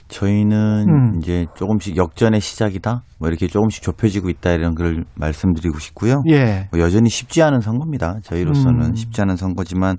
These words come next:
Speaker 1: 공식 선거 운동이 이제 돌입하면서 지지층이 결집되거든요.
Speaker 2: 예.
Speaker 1: 그러면서 이제 조금, 아, 집중이 되기 시작했고,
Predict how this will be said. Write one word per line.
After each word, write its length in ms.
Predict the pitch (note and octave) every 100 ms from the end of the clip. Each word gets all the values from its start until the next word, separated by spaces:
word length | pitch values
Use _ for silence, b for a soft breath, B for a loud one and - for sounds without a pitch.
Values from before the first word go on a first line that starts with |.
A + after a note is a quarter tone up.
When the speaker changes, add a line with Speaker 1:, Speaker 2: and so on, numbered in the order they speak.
| B B B B B
Speaker 1:
공식 340 | - G2+ A2+ -
선거 300 | G#2+ G2+ G2
운동이 1300 | G2 F2 F2+ F2 F2 F2 F2 E2+ E2 - D#2+ E2+ D#2+
이제 160 | E2
돌입하면서 880 | D#2 F2 F#2 G#2 G#2+ F2 D#2 A2 A#2 - b b b b -
지지층이 520 | - A2+ B2 C#3 A2+
결집되거든요. 920 | F#2 D#2 - - D2 D2 D2 D2+ A2+ B2+
Speaker 2:
예. 60 | C3
Speaker 1:
그러면서 420 | A2 E2+ D2 D#2+
이제 200 | D2 C#2+
조금, 300 | D2 D2 D2+ B B B -
아, 60 | -
집중이 680 | - D2+ - F#2 F2 E2 D#2+
되기 240 | D#2+ D2+ D#2
시작했고, 680 | - E2 F2 - F#2+ F2+